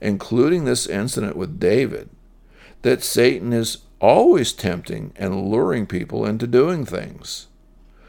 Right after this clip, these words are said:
sometimes for seemingly noble motives which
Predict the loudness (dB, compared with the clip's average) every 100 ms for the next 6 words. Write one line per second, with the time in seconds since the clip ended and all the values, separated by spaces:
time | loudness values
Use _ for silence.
0 | -20 -18 -8 2 2 4 0 0 0 -4
1 | -4 -2 -4 -6 -4 -2 -2 -4 -6 -6
2 | -6 -4 -2 -2 -2 0 2 2 0 -2
3 | -4 -4